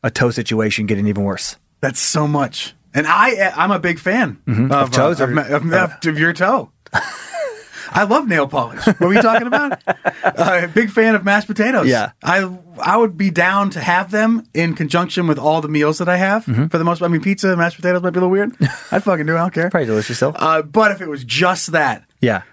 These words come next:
Speaker 2: "Hey, hey, Joe, you wanna go grab lunch today?" "No. No, I'm good."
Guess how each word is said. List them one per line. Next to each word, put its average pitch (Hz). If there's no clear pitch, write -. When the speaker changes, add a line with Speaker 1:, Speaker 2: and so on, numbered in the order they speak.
Speaker 2:
"Hey, 214
hey, 240
Joe, 349
you 254
wanna 208
go 214
grab 202
lunch 208
today?" 233
"No. 202
No, 151
I'm 170
good." 156